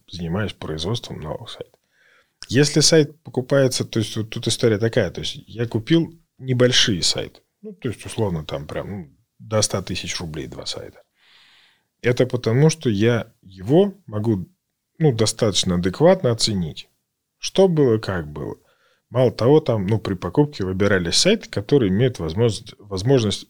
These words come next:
расширения за счет добавления смежных тематик. Ну, условно, там,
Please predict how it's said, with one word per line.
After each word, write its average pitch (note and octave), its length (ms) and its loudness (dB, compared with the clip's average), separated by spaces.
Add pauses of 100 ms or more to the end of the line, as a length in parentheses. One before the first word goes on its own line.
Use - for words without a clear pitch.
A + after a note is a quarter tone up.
(100)
расширения A#2 1080 2 (1300)
за B2 180 4
счет A2+ 200 2
добавления F#2 500 2
смежных F2 420 -2
тематик. - 540 -12
Ну, C3 180 0
условно, - 420 -10
там, - 220 -16